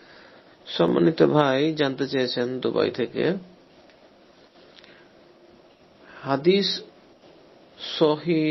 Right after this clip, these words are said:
হাসান, জয়ীফ কি কারণে হয়, কিসের কারণে হয়? আসলে মুহাদ্দিসগণের যে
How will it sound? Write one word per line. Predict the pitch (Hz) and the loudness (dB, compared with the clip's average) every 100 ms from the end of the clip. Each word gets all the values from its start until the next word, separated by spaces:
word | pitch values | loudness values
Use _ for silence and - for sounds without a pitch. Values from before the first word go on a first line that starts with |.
| - - | -4 -4
হাসান, | 151 143 139 135 131 123 - | -4 -2 0 0 0 -4 -4
জয়ীফ | 135 123 123 123 - - - - - - - | 0 2 2 -2 -8 -20 -20 -20 -20 -20 -18
কি | - 180 | -8 -4
কারণে | 175 139 127 123 | 0 0 -2 -6
হয়, | 127 107 120 | -6 -6 -6
কিসের | - 156 151 127 | -8 -6 -6 -4
কারণে | 110 - - - | -8 -8 -10 -12
হয়? | - - - _ _ - _ - - - - - - - | -14 -14 -20 _ _ -20 _ -20 -20 -20 -20 -20 -20 -12
আসলে | 175 185 170 | -2 2 4
মুহাদ্দিসগণের | 151 151 165 170 175 180 180 175 147 135 139 - - | 4 2 0 0 -2 -2 2 2 2 2 0 -4 -16
যে | - | -8